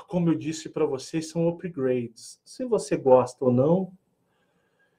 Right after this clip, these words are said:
Se a pessoa que assistiu Piratas Espaciais no passado achou fantástico, "Ah, que legal." Aí, se eu jogo o complemento, a pessoa pula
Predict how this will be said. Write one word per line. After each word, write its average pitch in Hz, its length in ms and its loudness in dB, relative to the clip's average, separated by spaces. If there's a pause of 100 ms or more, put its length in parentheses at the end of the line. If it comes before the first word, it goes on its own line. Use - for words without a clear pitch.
Se - 200 6
a 254 40 10
pessoa 254 520 8
que 285 80 6
assistiu - 400 2
Piratas 214 480 6
Espaciais 190 680 4
no 180 80 -2
passado 170 480 4
achou 160 220 2
fantástico, - 1000 -4
"Ah, 123 140 0
que - 120 -8
legal." - 560 -4 (760)
Aí, 202 640 8
se - 260 4
eu 202 260 10
jogo 190 340 6
o - 60 -2
complemento, 170 520 0
a 147 40 -2
pessoa 147 360 -2
pula 147 220 -2